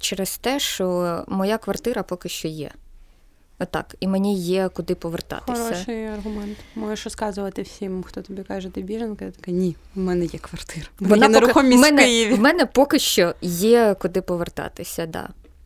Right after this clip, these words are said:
Speaker 2: Ну, в мене просто, я от зовсім не можу, в мене навіть трошки внутрішньої агресії є на ці слова. Ну, я себе не можу засоціювати,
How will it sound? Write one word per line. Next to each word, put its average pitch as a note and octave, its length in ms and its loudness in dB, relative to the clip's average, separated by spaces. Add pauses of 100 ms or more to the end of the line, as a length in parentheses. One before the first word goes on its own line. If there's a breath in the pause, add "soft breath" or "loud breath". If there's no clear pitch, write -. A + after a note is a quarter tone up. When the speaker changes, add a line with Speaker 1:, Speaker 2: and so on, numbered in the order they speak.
Speaker 2:
Ну, A#3 80 -4
в A3 40 0
мене B3+ 260 2
просто, B3+ 320 -2
я G#3 160 -2
от G#3+ 180 -4
зовсім F#3+ 380 -4
не F3+ 80 -2
можу, F3+ 280 -4
в - 20 0
мене F#3+ 180 -2
навіть F#3+ 260 -6
трошки F#3 360 -8
внутрішньої F3 520 -6
агресії F3 460 -10
є F3+ 80 -8
на F#3+ 120 -8
ці - 140 -16
слова. G#3 320 -10 (200)
Ну, G3+ 140 -4
я F3+ 120 0
себе F3+ 260 -6
не F3+ 100 -2
можу E3+ 640 -6
засоціювати, E3 1500 -10